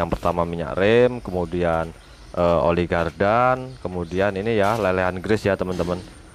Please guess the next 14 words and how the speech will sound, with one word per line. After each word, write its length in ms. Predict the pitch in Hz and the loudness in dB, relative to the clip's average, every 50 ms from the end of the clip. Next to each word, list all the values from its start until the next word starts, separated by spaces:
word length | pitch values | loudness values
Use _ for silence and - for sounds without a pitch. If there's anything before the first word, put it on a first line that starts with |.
| - - - - - | -20 -20 -20 -8 -4
Nah, 240 | - 98 98 90 | -2 -2 0 0
kalau 160 | 92 95 92 90 | 0 0 0 0
sudah 240 | 92 98 - 90 | 0 2 0 0
seperti 480 | 87 - - 92 90 87 - 95 92 92 | 0 -2 -2 -4 -2 0 2 2 2 2
ini, 320 | 92 107 120 135 143 151 160 160 - - - - - - - - | 2 2 2 4 4 2 0 -2 -6 -14 -20 -20 -20 -10 -4 0
eh, 600 | 98 98 98 95 95 92 92 92 92 90 90 90 | 2 4 4 4 4 4 4 4 4 4 4 2
saran 320 | 90 92 107 98 95 92 92 | 2 2 2 2 2 0 0
saya 400 | 90 98 92 101 117 131 143 147 | 0 0 2 2 2 2 2 2
nanti 260 | 139 113 107 110 123 | 0 -2 -2 -2 -4
kita 240 | 107 113 - 101 95 | -4 -2 0 0 0
cuci 300 | - 104 98 - - 101 | 0 -4 -6 -4 -6 -6
bersih 580 | 85 85 87 90 85 - - 110 127 143 151 143 - | -4 -4 -6 -6 -6 -6 -4 -2 -2 -2 -2 -4 -6
dengan 480 | 104 98 95 92 90 90 87 87 90 | -6 -4 0 0 0 0 0 -2 -6
solar. 580 | 87 - 95 90 90 95 107 117 131 147 151 | -2 0 0 2 2 2 2 2 2 2 0